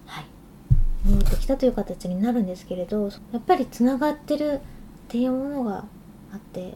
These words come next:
素敵だなって思いました。そしてここ印象に残ったのが、中高生のアドバイスですね。もうすぐやること。やってみて合わなかったら次の手段に変わってみればいいし、やってみない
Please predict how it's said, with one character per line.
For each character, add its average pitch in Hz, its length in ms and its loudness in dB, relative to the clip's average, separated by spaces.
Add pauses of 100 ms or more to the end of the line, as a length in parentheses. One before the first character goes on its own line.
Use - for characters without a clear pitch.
(100)
素 - 100 -20
敵 208 200 -8
だ 214 80 2
な 233 180 4
っ 226 40 -2
て - 160 -12
思 196 200 -6
い 190 40 -6
ま 196 180 -4
し - 100 -16
た。 202 220 -8 (380)
そ 233 80 -8
し - 80 -12
て 285 220 -4
こ - 100 -16 (100)
こ 220 100 2
印 247 140 2
象 277 140 -6
に 269 120 -2
残 269 240 -2
っ 269 100 -2
た 226 120 -2
の 208 180 0
が、 220 220 -4 (160)
中 294 140 -8
高 339 220 -6
生 208 280 -4
の 180 180 -6
ア 233 60 -2
ド 294 160 -4
バ 208 200 -4
イ 180 60 -6
ス 180 160 -14
で - 120 -16
す - 100 -16
ね。 240 200 -4 (440)
も 190 120 -4
う 196 40 -8
す - 200 -8
ぐ 349 100 0
や 285 160 -2
る 226 80 -2
こ 208 120 -8
と。 208 240 -2 (560)
や 220 140 -4
っ 240 40 -6
て 311 180 -8
み 339 140 -10
て 269 100 0
合 247 80 2
わ 302 120 -6
な 370 120 -2
か 349 120 -4
っ - 40 -6 (100)
た 311 100 -2
ら 349 260 0 (220)
次 220 220 2
の 196 140 2
手 220 160 -2
段 180 240 -2
に 165 80 -12 (280)
変 214 80 -2
わ 190 80 -2
っ - 40 -2
て - 260 -14
み 180 60 -8 (240)
れ 220 100 -6
ば 208 140 -4
い 214 160 0
い - 20 -2
し、 226 340 2 (540)
や 247 80 0
っ 254 40 -10
て 381 180 -4
み 392 140 -4
な 359 120 -2
い 185 120 -4